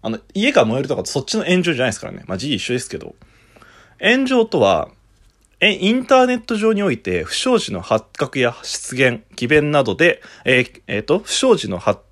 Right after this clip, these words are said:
覚や出現、詭弁などと判断されたことをきっかけに、非難、批判が殺到して、えー、収拾がつかなくなっている事態や状況を指すと。うん。まあ、だから言った通りですよね。あの、不祥事のポロッと出ちゃった発言がきっかけになって、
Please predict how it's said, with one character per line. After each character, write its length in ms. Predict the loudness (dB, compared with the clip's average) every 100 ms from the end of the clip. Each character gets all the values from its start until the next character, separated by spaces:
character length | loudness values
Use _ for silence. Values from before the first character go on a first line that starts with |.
| -4
覚 240 | -4 2
や 320 | 4 6 4 -4 -12
出 240 | -10 -6
現、 260 | 0 0 0
詭 120 | -2
弁 180 | 0 0
な 80 | -2
ど 140 | -4
と 100 | -4
判 240 | 0 0 2
断 160 | -2
さ 100 | -2
れ 80 | -4
た 140 | -2
こ 80 | -2
と 100 | -4
を 60 | -4
き 120 | -6
っ 80 | -6
か 120 | -6
け 140 | -4 0
に、 240 | 0 -2 -10 -20 -20 -20 -14
非 160 | -2
難、 240 | 2 2 2
批 160 | 0
判 240 | 0 0 2
が 160 | 2
殺 240 | 2 -4 -6 -6
到 160 | -4 -2
し 120 | -2
て、 340 | 2 4 4 -2
え 60 |
ー、 20 |
収 160 | -2 -2
拾 160 | -2 -2
が 100 | -2
つ 100 | -4
か 120 | -4
な 80 | -2
く 80 |
な 80 | -2
っ 60 | -2
て 80 | -2
い 20 |
る 80 | -4
事 140 | -2
態 120 | 0
や 100 | 0
状 160 | 0 -4
況 200 | -4 -4
を 60 | -4
指 80 |
す 300 | -4 -6 -8
と。 80 | -14 -20 -20 -20 _ _ _ _ -14
う 40 | -12
ん。 200 | -12 -14 -20 -20 -20 -4
ま 80 | 2
あ、 20 |
だ 80 | 2
か 20 |
ら 60 |
言 80 | 2
っ 40 | -2
た 120 | -4
通 80 | -2
り 60 | -2
で 80 | -4
す 80 | -14
よ 80 | -12
ね。 220 | -10 -10
あ 100 | -8
の、 320 | -8 -8 -8
不 80 | -10
祥 180 | -8 -8
事 80 | -8
の 180 | -12 -8
ポ 100 | -8
ロ 60 | -8
ッ 60 |
と 120 | -10 -16
出 80 |
ち 40 | -16
ゃ 40 |
っ 20 |
た 140 | -20 -20
発 220 | -18 -14
言 440 | -12 -10 -10 -10 -10
が 100 | -10
き 180 | -12
っ 20 | -10
か 120 | -8
け 100 | -6
に 60 |
な 100 | -6
っ 40 | -8
て、 460 | _ 0 2 2